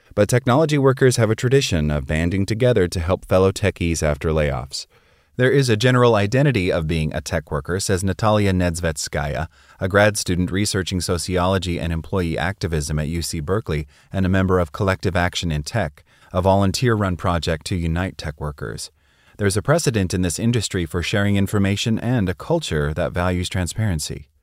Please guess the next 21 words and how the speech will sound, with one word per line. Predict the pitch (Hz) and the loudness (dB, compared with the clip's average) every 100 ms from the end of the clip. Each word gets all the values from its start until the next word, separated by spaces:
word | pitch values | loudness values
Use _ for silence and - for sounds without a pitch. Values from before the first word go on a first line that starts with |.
| _ _ _ _ _ _ _ _ | _ _ _ _ _ _ _ _
Tech | 196 - | -4 0
workers | 226 - 135 - | 0 4 2 4
trying | 127 107 | 4 4
to | 90 | 2
soften | - 90 101 107 101 | 4 4 4 4 4
the | 90 | 4
impact | 95 92 92 90 | 2 2 0 0
of | 85 | 0
layoffs | 85 82 80 80 - | 2 4 4 2 -2
have | 101 98 | -2 -4
formed | - 123 113 101 | 0 2 2 0
groups | 104 95 - | -2 -2 -2
on | 82 82 | -2 0
LinkedIn | 92 87 92 87 78 | -2 0 0 0 -2
for | 82 | -4
workers | 78 82 87 78 | -2 -2 0 -2
recently | 76 76 - 67 78 | -2 -4 -4 -4 -2
let | 76 69 | -2 -2
go | 76 71 | -2 -2
by | 69 | -2
Meta. | 71 76 69 69 | 0 -2 -2 -6